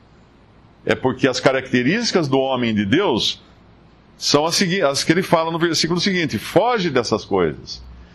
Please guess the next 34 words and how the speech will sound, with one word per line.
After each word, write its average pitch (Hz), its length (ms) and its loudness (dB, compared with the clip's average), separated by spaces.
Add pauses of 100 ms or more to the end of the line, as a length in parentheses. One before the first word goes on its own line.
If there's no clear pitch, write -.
(320)
Por 226 140 0
que 220 140 0
foge 156 480 0
dessas 107 340 0
coisas? 98 500 0 (320)
Tem 170 120 0
uma 165 340 0
passagem 135 560 2
que - 100 -8
fala 131 300 0
que 120 60 -4
nós 123 160 2
devemos 120 360 2
lutar 117 460 0
contra 110 560 2 (340)
as - 140 -2
potestades 117 1000 0
no, 95 760 2
nos 95 200 -2
lugares 110 320 2
celestiais, 104 520 0
que - 80 -12
são, 110 320 0 (520)
ó, 85 540 2
Satanás 113 640 0
e 110 80 0
seus 98 320 2
anjos, 98 400 2
né? 113 120 2
Nós 95 180 0
lutamos 104 400 -2
em 107 40 -2
oração 107 560 2
nisso. 82 380 -2